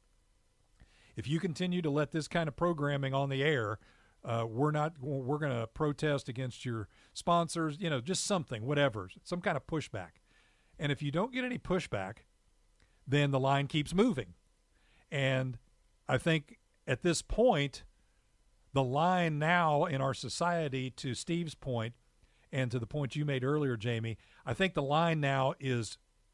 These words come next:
continuing, continuously moving. It hasn't reached any kind of point. It used to stop for a while, and then somebody else would try to push it a little farther.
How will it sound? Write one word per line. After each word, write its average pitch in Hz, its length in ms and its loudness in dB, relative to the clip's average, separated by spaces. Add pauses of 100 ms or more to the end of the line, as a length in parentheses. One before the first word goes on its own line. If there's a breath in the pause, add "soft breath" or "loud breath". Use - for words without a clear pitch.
(160)
continuing, 180 840 2 (260 soft breath)
continuously 165 880 0
moving. 120 380 -2 (640 soft breath)
It 139 120 0
hasn't 160 360 2
reached 156 380 -2
any 175 220 0
kind 156 240 0
of 127 100 -4
point. 160 280 0
It 123 120 -4
used 214 240 0
to - 60 -8
stop - 520 0
for 113 160 0
a 104 60 0
while, 95 460 -6 (1080)
and 143 140 2
then 170 120 2
somebody 156 400 2
else 131 280 2
would 117 120 -4
try 135 240 0
to 110 80 -2
push - 360 -2
it 113 80 -2
a 117 40 0
little 113 220 -2
farther. 113 480 -2